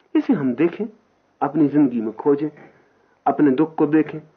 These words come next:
और अपने पीछे लौट कर देखें कि हम कैसे उनको बोते चले आए। और कहीं ऐसा तो नहीं कि आज भी हम वही कर रहे हैं। अगर ये दिखाई पड़ जाए,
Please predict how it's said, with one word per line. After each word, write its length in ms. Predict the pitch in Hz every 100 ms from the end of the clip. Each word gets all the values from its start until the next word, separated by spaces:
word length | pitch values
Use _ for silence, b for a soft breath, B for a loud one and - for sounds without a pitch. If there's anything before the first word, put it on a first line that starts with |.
| _ _ _ _
और 120 | 135 135
अपने 200 | 135 127
पीछे 360 | 147 139 -
लौट 200 | 135 147
कर 100 | 151
देखें 280 | 143 143 147
कि 60 | 135
हम 100 | 127
कैसे 320 | 143 143 156
उनको 260 | 139 127
बोते 260 | 117 135 143
चले 240 | 143 147
आए। 200 | 139 139 143 B B
और 80 | 185
कहीं 260 | 196 220 202
ऐसा 180 | - 170
तो 120 | 202
नहीं 200 | 262 269
कि 100 | 139
आज 260 | 135 135
भी 120 | 135 151
हम 180 | 185
वही 240 | 185 160 143
कर 180 | 143 -
रहे 160 | 190
हैं। 180 | 196 _ _ _ _ _ _ _
अगर 260 | - 185 127
ये 100 | 120
दिखाई 340 | 107 - 117
पड़ 200 | 104 107
जाए, 320 | 107 113 107